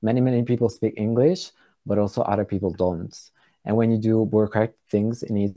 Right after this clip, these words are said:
in, uh, in Germany, they say, like, "No, you cannot speak English. You have to speak German,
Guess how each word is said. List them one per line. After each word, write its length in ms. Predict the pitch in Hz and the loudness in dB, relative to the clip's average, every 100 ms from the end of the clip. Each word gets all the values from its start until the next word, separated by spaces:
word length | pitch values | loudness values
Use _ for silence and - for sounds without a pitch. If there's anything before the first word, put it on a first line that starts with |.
| - - | -6 0
in, 220 | 104 104 | 2 2
uh, 180 | 101 98 | 0 0
in 120 | 98 | 0
Germany, 500 | 104 107 123 165 185 | 2 2 2 0 -2
they 140 | 95 98 | -2 -4
say, 280 | - 98 98 | -2 0 2
like, 320 | 95 95 - | 2 0 -2
"No, 80 | 101 | -2
you 100 | 98 | -2
cannot 200 | 101 92 | -4 -6
speak 200 | - - | -8 -6
English. 340 | 95 90 85 92 | -4 -2 -4 -6
You 80 | |
have 120 | 92 95 | -10 -10
to 80 | 90 | -12
speak 260 | - - | -10 -6
German, 440 | - 90 85 - | -2 -2 -2 -10